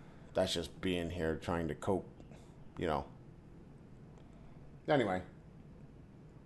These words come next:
you got anything else about your racism? I don't, I don't really know what else to tell you, 'cause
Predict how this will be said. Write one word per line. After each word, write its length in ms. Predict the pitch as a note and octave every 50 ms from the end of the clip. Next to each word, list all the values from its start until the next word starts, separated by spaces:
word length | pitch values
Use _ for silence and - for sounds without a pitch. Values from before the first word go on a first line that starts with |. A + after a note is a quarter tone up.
| - -
you 80 | G#2 G2+
got 140 | A2+ G#2+ G#2
anything 280 | G#2 G#2 - A2 G#2+
else 180 | G#2 G2 F#2+ -
about 240 | G#2 G#2 G2+ - G#2+
your 80 | G2+
racism? 560 | G2 G#2 G#2 G#2 - - G#2 G2 G2+ G2+ G2+
I 80 | F#2 F#2
don't, 220 | F#2 G2 F#2+ F#2 -
I 100 | F#2 F#2+
don't 180 | G#2 G#2 F#2+ F#2+
really 180 | G2 F#2+ G2 F#2+
know 160 | F#2+ G2 F#2+
what 140 | G2 G2+ F#2+
else 180 | F#2+ F#2+ - -
to 60 | F#2+
tell 220 | - - G2 G2
you, 160 | F#2+ F#2 F2+ F2
'cause 420 | - - F#2 E2+ E2 D#2+ - -